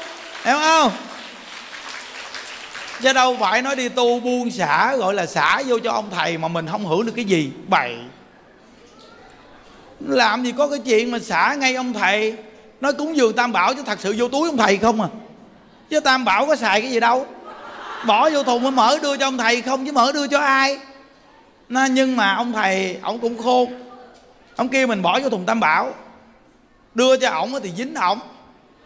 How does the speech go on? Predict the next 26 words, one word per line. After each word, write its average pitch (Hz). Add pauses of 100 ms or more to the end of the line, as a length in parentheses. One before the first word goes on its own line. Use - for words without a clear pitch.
(1040)
Có 294
gì 233
ổng 220
la 254
mình 185
khó, 254 (840)
nên 262
ông 269
kêu 277
mình 240
bỏ 208
thùng 226
Tam 247
Bảo. 202 (920)
Có 311
gì 262
ông 254
nói: 311 (140)
"Quý 302
vị 233
cúng 311
Tam 277
Bảo, 269
cúng 320
tôi 285
đâu?" 285